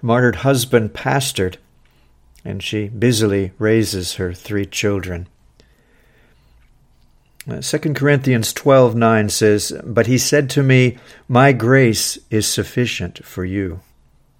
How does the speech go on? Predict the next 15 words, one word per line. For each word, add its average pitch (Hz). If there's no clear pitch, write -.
It 113
has 143
been 123
said, 143
"God 143
will 127
never 135
lead 135
us 120
where 123
his 113
grace 127
cannot 123
keep 156
us." -